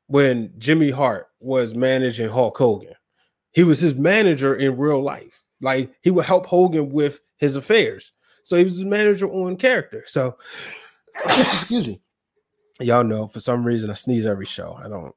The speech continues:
get it. But, so I like, I love them using this right here. And I love that when, uh,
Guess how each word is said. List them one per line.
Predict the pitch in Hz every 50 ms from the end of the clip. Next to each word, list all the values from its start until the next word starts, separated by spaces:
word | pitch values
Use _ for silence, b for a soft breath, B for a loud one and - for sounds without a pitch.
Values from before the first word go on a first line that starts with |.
| _ -
get | - - -
it. | - - _ _ _ -
But, | 156 180 170 117 92 - - _ _ _ _ _ _ _ _ _ _ _ _ _ - - _ - 151
so | 147 180
I | 175 170
like, | 165 190 220 233 220 220 -
I | 165
love | 160 185 233 233 202
them | 220 202 180 170 151
using | 160 185 190 170 160 156 143
this | 135 - -
right | 120 110 107 98
here. | 107 98 92 90 - B B B B B B B B -
And | 143 135 131
I | 127
love | 131 156 180 196 202 165 151
that | 151 135 123 110 - - _ 120
when, | 120 127 151 151 156 151 147 - - _ _ _
uh, | 135 135 127 120